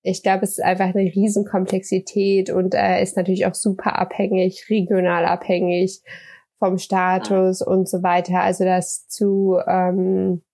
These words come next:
generalisieren fällt mir jetzt auf der einen Seite schwer, aber generell habe ich auch konkret bei der Arbeit gemerkt, wie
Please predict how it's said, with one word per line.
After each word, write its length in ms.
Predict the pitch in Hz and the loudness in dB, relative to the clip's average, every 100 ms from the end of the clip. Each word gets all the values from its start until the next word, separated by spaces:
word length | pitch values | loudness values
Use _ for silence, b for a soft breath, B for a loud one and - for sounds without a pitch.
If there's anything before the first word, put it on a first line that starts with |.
| _ _ - | _ _ -4
generalisieren 1040 | 190 180 180 180 170 185 214 226 247 247 | 0 2 2 2 2 2 2 2 0 0
fällt 260 | 226 196 | -2 0
mir 60 | - | 0
jetzt 180 | 196 190 | 0 0
auf 80 | 196 | -2
der 140 | 202 | 0
einen 120 | 196 | 0
Seite 220 | 190 190 | 0 -4
schwer, 380 | - - 196 202 202 B B B B | -6 -2 0 0 -4 B B B B
aber 360 | 202 190 185 180 | -2 0 0 -2
generell 720 | 202 185 185 190 190 196 196 | -2 0 0 0 2 2 2
habe 180 | 196 180 | 0 -2
ich 140 | 196 | -2
auch 240 | - 190 - | -2 -2 -2
konkret 480 | 208 196 - 208 - | -2 -2 0 -2 0
bei 180 | 196 | 0
der 480 | 190 185 185 185 - | 2 2 2 0 -2
Arbeit 560 | - 190 190 190 185 185 | 0 2 2 2 0 0
gemerkt, 540 | 196 190 190 185 175 | 0 2 2 0 0
wie 680 | 180 185 190 190 190 190 190 | 0 2 4 4 4 2 -2